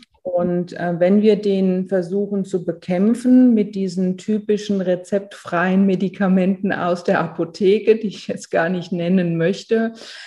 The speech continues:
ähm, damit die Leute nicht losrennen und sich das holen, damit vertreibt man nur die,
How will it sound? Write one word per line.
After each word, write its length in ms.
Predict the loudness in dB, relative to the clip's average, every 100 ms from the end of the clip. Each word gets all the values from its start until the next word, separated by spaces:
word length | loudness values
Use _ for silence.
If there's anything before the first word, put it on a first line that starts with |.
| -20 -10 -2
ähm, 240 | 0 2
damit 300 | 2 0 0
die 80 | 2
Leute 320 | 2 2 2
nicht 260 | 0 -4 -8
losrennen 640 | -2 -2 0 0 2 2
und 120 | -2
sich 160 | -6 -4
das 220 | -4 -2
holen, 540 | 2 4 4 4 2 -2 -16 -20 _ 0
damit 440 | 2 4 4 2
vertreibt 680 | -2 -2 -2 0 2 0 -4
man 300 | -2 0 0
nur 220 | 2 0
die, 760 | 0 -6 -2 2 2 2 -4